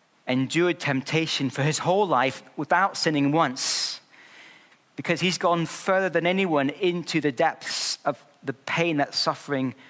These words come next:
through temptation brings.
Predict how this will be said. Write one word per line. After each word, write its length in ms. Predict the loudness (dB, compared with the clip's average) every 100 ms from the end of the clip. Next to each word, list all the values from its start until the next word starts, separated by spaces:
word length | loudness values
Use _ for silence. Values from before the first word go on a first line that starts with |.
| -20 _ _
through 120 | -6 -4
temptation 800 | -2 -4 -2 -2 -2 -6 -8 -12 _ -4
brings. 720 | -2 -2 -6 -10 -8 -8